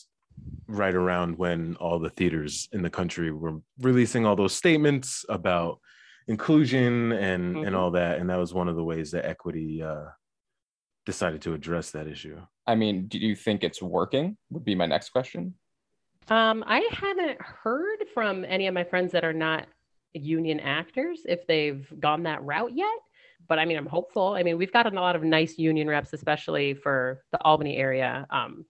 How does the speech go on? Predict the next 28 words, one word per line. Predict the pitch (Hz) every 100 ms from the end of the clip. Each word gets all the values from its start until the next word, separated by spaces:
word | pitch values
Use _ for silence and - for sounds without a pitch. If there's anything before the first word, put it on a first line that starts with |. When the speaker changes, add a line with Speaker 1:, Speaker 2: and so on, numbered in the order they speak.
| _
Speaker 2:
Sue | - 175
Caputo, | - 165 151 135
I, | 127 135 143
that | 139
I |
worked | 135 131 -
with, | 143 127 -
she's | - 165 156
our | 139 135
union | 139 135 135
rep | 135 131
right | 131
now. | 143 143 135 135 _ - -
Um, | 151 120 135
she's | 294 165
wonderful. | 170 127 - - -
She'll, | - 160 147
like, | 117 - _ _
fight | 160 143
tooth | 156 127
and | 131
nail | 143 143
for | 117
you. | - -
So | 165 147 - _ _ _ -
I'm | 165
hoping | 269 339 131 127
that | 117